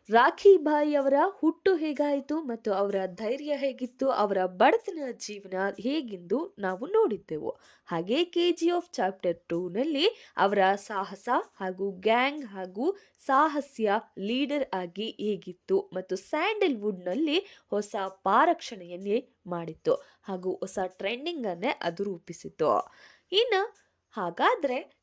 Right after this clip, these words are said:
ಚಾಪ್ಟರ್ ತ್ರೀಯಲ್ಲಿ ಏನೆಲ್ಲ ಒಳಗೊಂಡಿರಬಹುದು ಅನ್ನೋದನ್ನ ನೋಡೋಣ ಬನ್ನಿ. ಈಗ ಹೊಂಬಾಳೆ ಫಿಲ್ಮ್ಸ್ ಅಧಿಕೃತವಾಗಿ ಕೆ ಜಿ ಎಫ್ ಚಾಪ್ಟರ್ ತ್ರೀನ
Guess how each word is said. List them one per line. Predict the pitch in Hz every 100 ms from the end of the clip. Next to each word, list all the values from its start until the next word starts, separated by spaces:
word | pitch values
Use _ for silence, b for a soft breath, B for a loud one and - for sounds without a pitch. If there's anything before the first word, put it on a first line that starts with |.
| -
ಚಾಪ್ಟರ್ | 302 277 269 - 254
ತ್ರೀಯಲ್ಲಿ | 254 - 392 508 311 247 320 _ 220
ಏನೆಲ್ಲ | 226 320 539 453 339 311
ಒಳಗೊಂಡಿರಬಹುದು | 302 254 226 220 208 180 190 165 175 170 170 -
ಅನ್ನೋದನ್ನ | - 196 185 160 190 320 440
ನೋಡೋಣ | 311 165 160
ಬನ್ನಿ. | 165 156 170 - - _ _ _ _ _ b b 311
ಈಗ | 381 403 392 392
ಹೊಂಬಾಳೆ | 277 233 233 330 392 392
ಫಿಲ್ಮ್ಸ್ | 370 320 311 285
ಅಧಿಕೃತವಾಗಿ | - 202 262 - 330 330 311 311 311
ಕೆ | 339 - 254
ಜಿ | 240 294
ಎಫ್ | 320 - -
ಚಾಪ್ಟರ್ | 254 233 - 262
ತ್ರೀನ | - 254 269